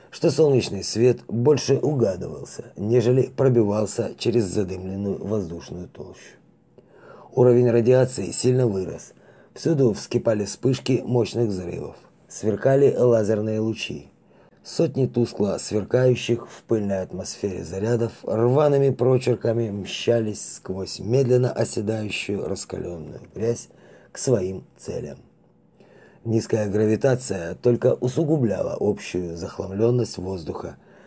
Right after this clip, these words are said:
не позволяя вздыбленным взрывами мелким частицам всевозможного крошева быстро опуститься на землю, и Валькирия перешла на восприятие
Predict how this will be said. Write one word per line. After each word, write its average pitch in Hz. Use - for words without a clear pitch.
не 113
позволяя 131
вздыбленным 95
взрывами 90
мелким 95
частицам 131
всевозможного 139
крошева 101
быстро 98
опуститься -
на 113
землю, 90
и 104
Валькирия 135
перешла 120
на 110
восприятие 92